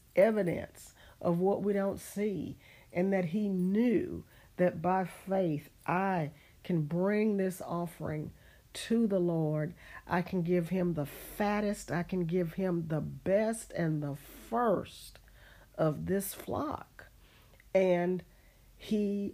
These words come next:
I know he will receive it, and he will receive me. That's faith.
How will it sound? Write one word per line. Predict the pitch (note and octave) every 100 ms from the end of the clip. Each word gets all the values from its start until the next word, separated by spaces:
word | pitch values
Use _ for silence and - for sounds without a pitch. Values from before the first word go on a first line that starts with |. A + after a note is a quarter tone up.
| -
I | F#3 G3
know | G3 G#3 A3+
he | G3+ G3+
will | F#3+ F3+
receive | E3 E3 - F#3+ F3+ E3+ E3
it, | A#3 C#4+ - - - - - - - - -
and | F3+ G3 F#3
he | G#3 G#3
will | G#3 G3+
receive | G3 F#3+ - G3+ G#3 G3+
me. | F#3+ G#3 A#3+ F#2 - - - - -
That's | F#3 A3+ A3+
faith. | - F#3 E3 -